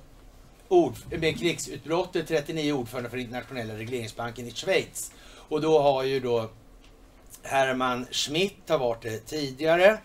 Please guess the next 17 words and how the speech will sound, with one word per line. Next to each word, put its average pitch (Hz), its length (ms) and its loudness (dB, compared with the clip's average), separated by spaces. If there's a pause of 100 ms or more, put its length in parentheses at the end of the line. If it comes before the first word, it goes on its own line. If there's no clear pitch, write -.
(580)
också, 147 440 0
och 156 400 4 (200)
sen 151 200 -6
har 139 280 -2
Montague 135 520 -6
Norman 160 420 0
gjort 131 160 -2
ett 170 140 -8
försök 160 420 -2 (100)
på 165 80 -6
det 123 100 -6
där, 120 80 -4
men 131 100 -10
det 143 60 -4
blev 123 220 -8
väl 117 100 -10
sådär 120 360 -4